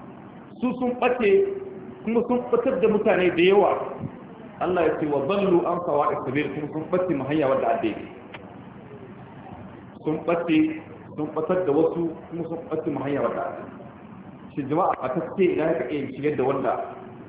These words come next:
wanda ba a taske ba. Saboda haka abin da muka kira ga mata, su dawo mu aƙidar su addinin musulunci.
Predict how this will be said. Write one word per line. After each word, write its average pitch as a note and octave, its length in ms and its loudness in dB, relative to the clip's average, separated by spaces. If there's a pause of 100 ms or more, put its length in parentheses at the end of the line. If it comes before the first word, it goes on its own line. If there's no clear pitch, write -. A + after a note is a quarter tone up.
(640)
wanda D3 240 2
ba B2+ 120 2
a - 140 -2
taske B2 240 -4
ba. - 80 -6 (2750)
Saboda D3 220 4
haka - 160 0
abin C#3+ 160 -2
da C#3+ 60 -2
muka C3+ 160 -2
kira C#3 240 2
ga A#2 60 0
mata, C3+ 600 2 (240)
su G2+ 80 -12
dawo B2 200 2
mu B2+ 100 2
aƙidar G#2+ 360 -2
su - 60 -6
addinin F#2+ 320 -6
musulunci. F#2 340 -10